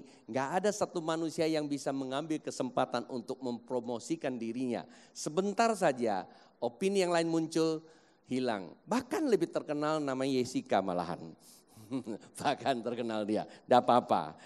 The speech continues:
kata si Untung, "yang penting Tuhanku tahu apa yang ku perlu buat." Baik, saya menggunakan nama ini sebagai ilustrasi mendorong kita,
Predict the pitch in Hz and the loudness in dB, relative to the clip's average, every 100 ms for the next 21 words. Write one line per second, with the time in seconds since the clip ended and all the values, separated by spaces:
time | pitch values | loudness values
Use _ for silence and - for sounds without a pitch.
0 | - - - 104 104 104 92 110 104 113 | -20 -16 -6 -2 -2 -2 -2 -2 0 0
1 | 110 110 - - _ - 110 110 117 113 | 0 -4 -14 -20 _ 0 0 2 -4 -2
2 | 120 120 120 120 110 107 107 101 - 98 | -2 -2 -4 0 2 4 0 -4 -4 -6
3 | - 92 90 90 87 87 85 90 80 85 | -2 -4 -4 -6 -6 -6 -6 -8 -6 -6
4 | 80 82 69 - - - - - 180 156 | -4 -4 -4 -8 -20 -20 -16 6 8 8
5 | - - - 226 269 247 196 202 196 196 | 6 -6 6 6 8 6 6 8 6 6
6 | 190 190 185 190 202 196 175 160 156 160 | 2 2 4 4 2 0 2 2 2 0
7 | 151 160 156 151 175 180 190 185 165 170 | 2 2 2 2 0 0 0 2 6 6
8 | 208 247 226 185 160 - 90 | 8 4 2 2 0 0 -8